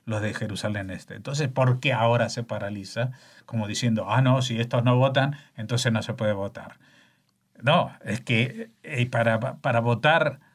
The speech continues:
en contra no se puede votar. Esto es lo que quede claro, ¿no? Para votar en contra de Al-Fatah, del partido que gobierna en Cisjordania, eh, y al que pertenece Abu Mazen,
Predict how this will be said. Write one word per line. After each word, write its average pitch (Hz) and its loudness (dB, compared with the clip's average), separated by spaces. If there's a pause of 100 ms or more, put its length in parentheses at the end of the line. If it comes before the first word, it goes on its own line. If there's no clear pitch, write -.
(160)
en 127 6
contra 151 4
no 131 6
se 123 2
puede 101 -6
votar. - -10 (240)
Esto 190 0
es 139 4
lo 123 4
que 107 0
quede 120 4
claro, 101 2
¿no? 151 4 (300)
Para 131 2
votar 143 6
en 185 6
contra 147 4
de 120 4
Al-Fatah, 113 2
del 151 4
partido 127 2
que 117 2
gobierna 117 4
en 104 -2
Cisjordania, 117 2 (380)
eh, 107 -4
y 113 4
al 104 0
que - -6
pertenece 123 2
Abu 127 6
Mazen, 127 4